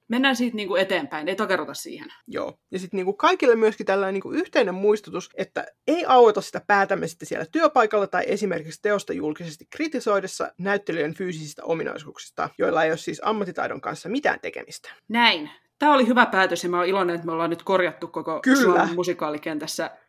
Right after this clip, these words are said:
Speaker 1: rehottaneet virheet.
Speaker 2: Kyllä.
Speaker 1: Ja mitäs tästä nyt seuraa, kun me ollaan tällainen päätös tehty? Tämähän mun mielestä on aika hyvä päätös. Mä näen, että tästä seuraa pelkkää plussaa.
Speaker 2: Kyllä, siis parhaimmillaan tästä seuraa nyt se, että yleisö ei hermostu, vaan innostuu, että näyttämölle on saatu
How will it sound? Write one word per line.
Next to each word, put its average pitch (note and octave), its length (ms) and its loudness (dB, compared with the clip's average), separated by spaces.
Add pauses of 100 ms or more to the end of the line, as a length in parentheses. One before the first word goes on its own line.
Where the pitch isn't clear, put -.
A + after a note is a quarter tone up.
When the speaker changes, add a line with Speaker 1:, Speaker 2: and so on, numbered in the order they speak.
(120)
Speaker 1:
rehottaneet F#3 640 2
virheet. D3+ 420 -6 (320)
Speaker 2:
Kyllä. F3 440 -2 (140)
Speaker 1:
Ja G#3+ 80 -6
mitäs E4+ 240 4
tästä F4 220 4
nyt B3 120 2
seuraa, A3+ 380 6
kun F3+ 140 -4
me F3 100 0
ollaan F3 220 2
tällainen E3+ 300 -2
päätös E3+ 360 -2
tehty? E3 420 -6 (140)
Tämähän G3+ 200 -2
mun A#3+ 120 4
mielestä G#3 280 2
on F#3 60 4
aika F#3 140 2
hyvä F3+ 200 0
päätös. E3 360 -6
Mä G3+ 120 -2
näen, F3 220 2
että D#3+ 140 -12
tästä F3 180 -4
seuraa F3 240 0
pelkkää F#3+ 360 -2
plussaa. - 440 -6 (200)
Speaker 2:
Kyllä, B3 340 4
siis G3+ 220 -6
parhaimmillaan G#3+ 840 2
tästä G3+ 260 -4
seuraa F3+ 560 -2
nyt F#3+ 300 -10
se, A#3 260 4
että - 240 0
yleisö A#3 420 2
ei A3 240 2
hermostu, G3+ 540 -2
vaan E3+ 200 -4
innostuu, A3+ 560 2
että - 220 -4
näyttämölle F3+ 540 -2
on E3+ 120 -4
saatu F3 320 -6